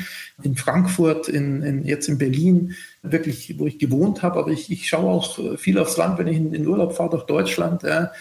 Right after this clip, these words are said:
Die Lebensverhältnisse sind halt sehr, sehr unterschiedlich und die Kulturen sind sehr, sehr unterschiedlich und die Bedürfnisse der Menschen sind deswegen auch sehr, sehr unterschiedlich. Und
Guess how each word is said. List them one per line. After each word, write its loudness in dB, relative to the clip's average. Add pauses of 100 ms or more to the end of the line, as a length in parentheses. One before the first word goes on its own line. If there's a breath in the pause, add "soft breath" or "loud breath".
(220 loud breath)
Die 4
Lebensverhältnisse 2
sind 0
halt 2
sehr, 4
sehr 0
unterschiedlich -2
und -6
die -4
Kulturen 0
sind -2
sehr, -2
sehr -2
unterschiedlich -2
und -2
die -2
Bedürfnisse 2
der 2
Menschen 2
sind -4
deswegen -4
auch -8
sehr, 0
sehr -6
unterschiedlich. -6
Und -4